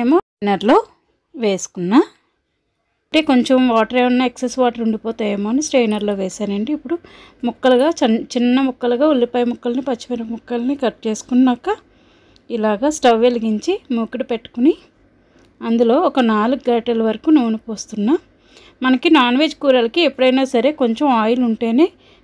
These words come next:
కూర అనేది బాగుంటుందన్నమాట. అలాగే మనం కట్ చేసి పెట్టుకున్న ప-, ఉల్లిపాయలని, పచ్చిమిరపకాయలని కొంచెం ఉ-, నూనె వేడయ్యాక వేసేసుకుని కొంచెం కలుపుకుంటూ వేయించుకోవాలి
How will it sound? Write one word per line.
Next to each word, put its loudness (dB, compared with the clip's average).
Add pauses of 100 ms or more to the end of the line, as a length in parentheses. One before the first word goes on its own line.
(140)
కూర 4 (120)
అనేది 0 (160)
బాగుంటుందన్నమాట. 0 (1400)
అలాగే 4 (180)
మనం 2 (100)
కట్ 2
చేసి 0
పెట్టుకున్న -2 (100)
ప-, 0
ఉల్లిపాయలని, 2
పచ్చిమిరపకాయలని 0 (100)
కొంచెం 2 (140)
ఉ-, 0 (520)
నూనె 2
వేడయ్యాక 2 (180)
వేసేసుకుని -2 (1000)
కొంచెం 0 (120)
కలుపుకుంటూ 0
వేయించుకోవాలి 0